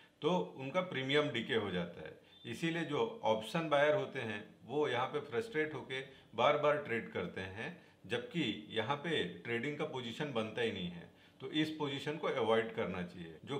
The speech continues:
कैश में ट्रेडिंग करते हैं उनको भी पता होना चाहिए कि जब नैरो चैनल में है तो इस समय बेहतर है कि हम वेट कर लें और जब प्राइस डिसाइसिवली मूविंग एवरेज चैनल के ऊपर क्लोजिंग दे तब जाके हमको एंट्री करना है।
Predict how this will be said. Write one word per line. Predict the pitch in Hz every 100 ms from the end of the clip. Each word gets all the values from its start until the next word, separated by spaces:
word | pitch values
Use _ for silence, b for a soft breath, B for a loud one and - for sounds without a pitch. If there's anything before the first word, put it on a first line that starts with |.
| -
कैश | 120 151 180
में | 165
ट्रेडिंग | 156 156 160
करते | 160 151 170
हैं | 170 143
उनको | 139 165
भी | 156
पता | 151 135 147
होना | 147 143
चाहिए | 139 127 113 107 B B -
कि | 123
जब | 147 143
नैरो | 113 127 160
चैनल | 165 151 156
में | 151 135
है | 123 92 - B - -
तो | 170 185 - 160
इस | 160
समय | 175 165
बेहतर | 127 120 - 156
है | 156
कि | 156 170
हम | 139 139 104 - B B B
वेट | 101 135 160 -
कर | 151 117
लें | 113 117 -
और | 113 113
जब | 113 156 -
प्राइस | 127 143 104 90 - - - 107
डिसाइसिवली | 107 123 127 - 156 151 143 92 90 104
मूविंग | 110 131 143
एवरेज | 139 147 147
चैनल | 131 135
के | 135 139 135
ऊपर | 117 151 151
क्लोजिंग | 151 120 139 135
दे | 123 87 - B B -
तब | 151 147
जाके | 120 90 110
हमको | 107 110 156
एंट्री | 147 123 139 131
करना | 120 101 95
है। | 90